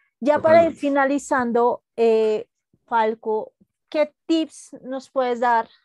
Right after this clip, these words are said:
Speaker 1: eh, a los, a los pymes? Ya nos has dado un montón de tips, el tema de mindset, eh, la información, pero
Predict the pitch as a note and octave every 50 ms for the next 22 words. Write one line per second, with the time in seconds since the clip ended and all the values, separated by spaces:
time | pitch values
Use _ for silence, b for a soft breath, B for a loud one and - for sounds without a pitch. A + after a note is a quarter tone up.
0 | _ _ - - G3+ G3 G3 F#3+ - - - G#3+ G#3 G#3 G#3 G3 F#3 F#3 - -
1 | - - G#3+ G#3 G#3 F#3+ - - - A#3 A3 G#3+ G#3 G#3+ G#3+ B3 A#3+ B3 A3+ A#3
2 | B3 B3 B3+ B3 B3+ C4 B3 A#3+ B3 B3 A#3+ A#3+ A#3+ B3 B3 A#3+ A3+ B3 A#3+ A#3
3 | A3+ A3+ A3+ - A3 A#3 A#3 G#3+ G3+ - A3 G3 G3+ G3+ F#3+ - G3+ G3 G3 G3
4 | G#3 A3 G#3+ G3+ G3 F#3+ - - G#3+ G#3 G#3 G#3 - b b b b b b b
5 | b b b G#3 G#3 G#3 G3 G3+ A3 A3 G3+ F#3 - A3 G#3 G3+ G3 F#3+ F#3+ A3
6 | G#3+ G#3 A3+ A3+ A#3+ A3+ -